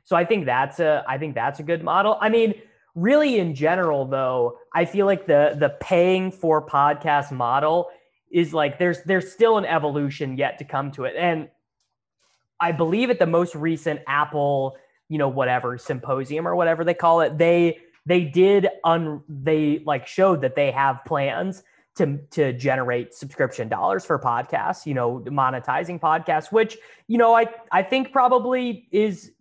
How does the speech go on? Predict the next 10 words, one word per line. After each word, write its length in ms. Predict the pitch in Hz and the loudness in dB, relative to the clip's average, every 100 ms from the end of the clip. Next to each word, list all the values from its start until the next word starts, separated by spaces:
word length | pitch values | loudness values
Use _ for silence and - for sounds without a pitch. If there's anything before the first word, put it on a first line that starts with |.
| - | -10
like, 200 | 214 180 | -8 0
good. 320 | 190 247 120 | 4 4 2
Like, 160 | 131 123 | -2 0
I 120 | 139 | -2
think 240 | 156 170 | -2 -4
that 260 | 180 165 - | 0 0 2
podcasts 480 | 156 160 165 156 - | 2 2 0 -2 -2
should 160 | 185 | -6
be 100 | 196 | -6
monetized. 680 | 120 107 92 - - - - | -8 -10 -12 -12 -12 -14 -20